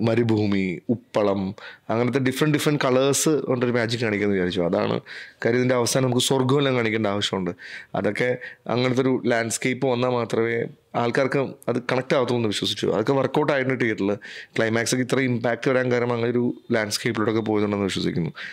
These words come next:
അല്ലാതെ കഥാപരമായിട്ട് ഇതിനകത്ത് രാജസ്ഥാനായിട്ടൊന്നും യാതൊരു ബന്ധവുമില്ല.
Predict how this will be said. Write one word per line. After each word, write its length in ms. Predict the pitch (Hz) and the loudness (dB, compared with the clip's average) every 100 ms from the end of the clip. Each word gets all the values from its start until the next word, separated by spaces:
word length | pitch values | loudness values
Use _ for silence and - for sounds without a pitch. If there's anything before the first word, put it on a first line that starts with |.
| - | -6
അല്ലാതെ 340 | - 110 127 147 | -2 2 2 2
കഥാപരമായിട്ട് 720 | 131 120 135 160 165 170 147 | 0 0 2 2 2 0 0
ഇതിനകത്ത് 280 | 156 143 147 | 0 0 0
രാജസ്ഥാനായിട്ടൊന്നും 680 | 139 123 - 131 131 123 123 | 2 2 0 -2 0 0 0
യാതൊരു 200 | 113 110 | 0 0
ബന്ധവുമില്ല. 420 | 107 98 90 | 0 2 2